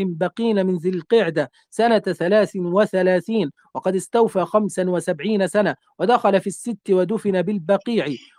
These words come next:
قال حبيش بن مبشر الفقيه وهو ثقة: "رأيت يحيى بن معين في النوم، فقلت: "ما فعل الله بك؟" قال: أعطاني وحباني وزوجني ثلاثمائة حوراء، ومهد لي بين البابين"،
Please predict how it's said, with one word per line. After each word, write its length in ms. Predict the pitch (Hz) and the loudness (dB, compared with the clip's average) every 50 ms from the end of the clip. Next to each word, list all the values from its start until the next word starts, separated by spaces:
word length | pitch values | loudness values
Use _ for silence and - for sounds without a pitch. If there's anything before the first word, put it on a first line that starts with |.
| _ - | _ 2
قال 200 | 208 233 226 196 | 4 4 4 4
حبيش 400 | 160 190 185 214 233 202 - 196 | 2 2 2 2 0 0 -2 -6
بن 160 | 170 165 180 | -4 -2 0
مبشر 480 | 180 180 180 175 220 196 - - 185 180 | 0 0 2 0 0 -2 -2 -4 -4 -2
الفقيه 580 | 185 185 180 170 - - 170 - - 226 220 | -2 -2 -2 -2 -4 -6 -6 -4 -4 -2 0
وهو 340 | 180 190 185 165 170 180 180 | 0 2 2 2 2 2 0
ثقة: 380 | 170 - 233 226 - 226 220 220 - _ _ _ - | 0 0 -2 2 4 2 2 2 0 _ _ _ 0
"رأيت 280 | 180 233 240 196 - | 2 2 2 2 0
يحيى 340 | 208 220 220 - 190 196 190 | 2 2 2 2 0 0 0
بن 160 | 170 175 190 | 0 0 -2
معين 300 | 190 170 220 220 202 196 | -2 0 0 0 0 0
في 100 | 175 - 175 | -2 -4 -4
النوم، 300 | 180 202 214 208 196 185 | -2 0 0 0 0 -2
فقلت: 440 | - 180 - - 262 247 196 - | -2 -4 -4 -4 -6 -6 -4 -4
"ما 180 | 196 185 190 190 | 0 0 2 0
فعل 300 | 170 - 226 214 214 190 | 2 4 4 4 4 4
الله 380 | 190 180 180 196 220 214 165 185 | 2 0 0 2 2 2 2 2
بك؟" 160 | 190 233 - - _ _ _ _ _ _ | -2 -4 -6 -10 _ _ _ _ _ _
قال: 260 | - 233 247 247 233 220 | 2 4 6 6 6 6
أعطاني 720 | 214 - 190 170 165 165 - 214 233 233 233 214 208 196 | 4 4 4 2 2 0 2 4 4 6 6 4 2 2
وحباني 580 | 190 190 - - 180 180 202 226 226 208 202 190 | 0 0 0 0 0 2 4 4 4 4 4 2
وزوجني 760 | 185 175 170 165 180 170 170 175 208 220 190 196 190 190 185 170 | 2 2 0 0 -2 -2 0 2 2 2 2 2 0 0 -2 -2
ثلاثمائة 760 | - - 180 180 208 214 196 - - 185 185 214 208 190 165 - | -2 -2 2 4 4 4 4 2 -2 -2 -2 -2 -2 -2 -4 -4
حوراء، 560 | 175 156 - 170 175 175 180 196 226 233 220 - _ _ _ _ _ _ _ | -6 -2 -2 -2 -2 0 2 4 4 4 2 0 _ _ _ _ _ _ _
ومهد 520 | 147 180 208 233 202 147 - 180 185 185 185 | -2 2 2 2 0 0 -2 -2 0 0 0
لي 280 | 185 185 220 226 190 | 0 2 2 2 2
بين 280 | 175 214 220 214 208 196 | 2 2 0 0 0 0
البابين"، 760 | 190 180 156 160 180 180 175 185 220 220 202 208 214 214 214 | 0 0 0 0 0 0 0 0 0 0 0 0 0 0 -2